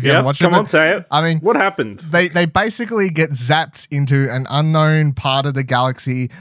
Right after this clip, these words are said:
Speaker 2: by space whales. Let's just, let's just, that's basically what happens. They, they're called nar-, narwhals? Nar-, narwhals, I think so, so. Anyway, they're like space whales.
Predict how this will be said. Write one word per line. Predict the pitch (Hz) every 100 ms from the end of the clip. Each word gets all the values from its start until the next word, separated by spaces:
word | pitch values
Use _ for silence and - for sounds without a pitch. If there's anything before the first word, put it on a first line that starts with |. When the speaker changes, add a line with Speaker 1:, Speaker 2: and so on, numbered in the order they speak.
| -
Speaker 2:
by | 117 120
space | - 107 101 -
whales. | 80 57 113 202
Let's | 247
just, | - 247 -
let's | 220 220 -
just, | 220 - - _ _ _ _ _ -
that's | 160 - - _ -
basically | 170 156 - 131 123
what | 107 101
happens. | 101 - - -
They, | 131 113 107 117 _ - -
they're | 135
called | 175
nar-, | 143 147 156
narwhals? | 131 139 196 262 311
Nar-, | 147 117 -
narwhals, | 139 196 226 165
I |
think | 120 165
so, | - 151
so. | 147 190 - -
Anyway, | 214 131
they're | 139
like | 202 214
space | - - 190 202
whales. | 170 175 175 180 160